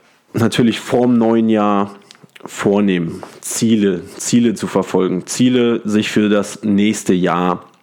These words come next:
zu setzen. Und jetzt einmal ganz unabhängig davon, warum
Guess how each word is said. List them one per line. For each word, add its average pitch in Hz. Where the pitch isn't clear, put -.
zu -
setzen. 95
Und 98
jetzt 101
einmal 107
ganz 110
unabhängig 123
davon, 101
warum 107